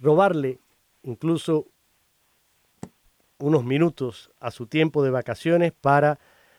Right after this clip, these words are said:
dedicárnoslos y meditar junto a nosotros y ayudarnos a discernir, siguiendo al Padre Rollo y, y otros artículos y, eh,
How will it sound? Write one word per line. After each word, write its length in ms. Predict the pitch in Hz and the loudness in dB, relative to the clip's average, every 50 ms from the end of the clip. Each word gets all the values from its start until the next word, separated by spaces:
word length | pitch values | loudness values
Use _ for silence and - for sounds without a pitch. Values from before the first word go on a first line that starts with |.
| _ _ _ _ _ _ _ _ | _ _ _ _ _ _ _ _
dedicárnoslos 1000 | 127 135 131 131 139 - - 180 180 175 160 151 143 143 143 143 - - - _ _ | -4 -4 -2 -2 -2 0 2 2 2 4 2 2 2 2 2 0 -2 -6 -16 _ _
y 400 | _ 135 127 131 127 123 120 98 - _ _ | _ -14 -12 -10 -10 -10 -12 -12 -16 _ _
meditar 480 | 127 135 135 135 135 - - 180 180 151 | -6 -6 -6 -6 -4 -2 0 0 0 0
junto 260 | 151 151 135 - 135 | -2 -2 -4 -4 -4
a 40 | 127 | -4
nosotros 520 | 123 - - 165 165 151 - 156 156 - - _ _ _ | -4 -2 0 -2 -2 -2 -2 -6 -6 -8 -8 _ _ _
y 80 | 151 147 | -4 -2
ayudarnos 600 | 143 147 156 160 208 196 165 131 131 123 107 127 | 0 0 2 2 2 2 2 0 -2 -4 -4 -6
a 60 | 131 | -6
discernir, 640 | 127 120 - - 131 120 131 151 165 165 151 156 - _ _ _ _ _ _ _ _ | -8 -8 -6 -6 -6 -4 -2 0 0 0 -2 -6 -10 _ _ _ _ _ _ _ _
siguiendo 480 | _ _ 120 117 123 139 139 139 131 131 | _ _ -16 -10 -6 -4 -4 -4 -4 -6
al 80 | 123 | -6
Padre 320 | - - 139 139 127 127 117 | -4 -2 -2 -2 -2 -2 -2
Rollo 440 | 113 139 147 147 147 147 139 123 - _ _ _ | 0 0 0 0 0 -2 -4 -4 -6 _ _ _
y, 320 | 135 123 120 117 110 - _ _ _ _ _ _ _ _ _ _ _ _ _ | -16 -14 -14 -14 -16 -16 _ _ _ _ _ _ _ _ _ _ _ _ _
y 180 | 143 120 117 127 | -16 -6 0 2
otros 460 | 151 160 - - 143 - - - - _ _ _ _ _ | 2 2 2 -2 -4 -4 -4 -12 -20 _ _ _ _ _
artículos 680 | - 113 104 - 151 170 151 - 151 139 135 127 107 107 | -14 -14 -8 -4 -4 -4 -4 -4 -4 -4 -2 -2 -4 -6
y, 280 | 110 107 104 101 92 _ _ _ _ _ _ _ _ _ _ _ _ _ _ _ _ _ _ _ _ - - _ - | -10 -12 -14 -18 -20 _ _ _ _ _ _ _ _ _ _ _ _ _ _ _ _ _ _ _ _ -20 -20 _ -14
eh, 400 | 131 117 113 113 110 104 98 | -12 -10 -10 -10 -12 -12 -16